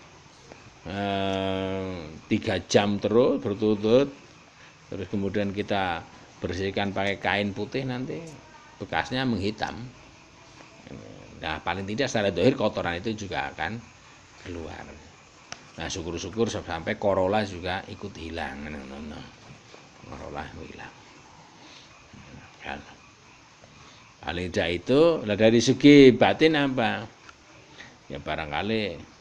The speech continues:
eh, itu sebagai simbolik, eh, dosa-dosa atau kesalahan-kesalahan yang dilakukan oleh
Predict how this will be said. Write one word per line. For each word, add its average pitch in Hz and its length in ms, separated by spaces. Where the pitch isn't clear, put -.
eh, 85 300
itu 101 100
sebagai 85 560
simbolik, 87 640
eh, 78 400
dosa-dosa 92 880
atau 85 160
kesalahan-kesalahan 87 560
yang 82 80
dilakukan 82 480
oleh 80 280